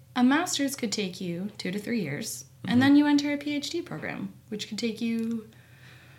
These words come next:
Speaker 1: four to six years.
Speaker 2: Yep.
Speaker 1: And
Speaker 2: <laughs>
Speaker 1: having a master's doesn't always guarantee that your P H D will go faster. So
Speaker 2: Yep.
Speaker 1: you could potentially be lengthening your P H D by three years unnecessarily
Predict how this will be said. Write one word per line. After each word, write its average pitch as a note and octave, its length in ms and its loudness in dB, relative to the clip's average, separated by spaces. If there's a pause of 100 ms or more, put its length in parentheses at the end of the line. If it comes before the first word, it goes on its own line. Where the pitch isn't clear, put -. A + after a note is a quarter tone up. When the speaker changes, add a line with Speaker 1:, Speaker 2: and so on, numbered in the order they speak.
(160)
Speaker 1:
four C4 180 -4
to C4 80 -2
six - 240 -6
years. - 220 -8
Speaker 2:
Yep. - 360 8 (120)
Speaker 1:
And B3 380 10
Speaker 2:
<laughs> C3+ 420 8
Speaker 1:
having D4+ 320 8
a D#4 40 8
master's C4 480 4
doesn't G#3+ 300 2
always A3+ 240 4
guarantee G3 720 0
that G#3 140 0
your G#3 100 2
P B3+ 160 2
H A3 160 2
D C4+ 160 2
will F3+ 120 -4
go F#3+ 180 -2
faster. A#3 500 -6 (300)
So - 140 2
Speaker 2:
Yep. A3 140 4
Speaker 1:
you C4+ 100 6
could C#4 160 4
potentially A#3+ 500 0
be F3 140 -2
lengthening F3 800 -4
your F3+ 540 -4
P G3 160 -6
H F3+ 160 -6
D G#3+ 180 -2
by E3+ 140 -6
three G#3+ 260 -2
years F#3 600 -4 (1600)
unnecessarily A3 920 6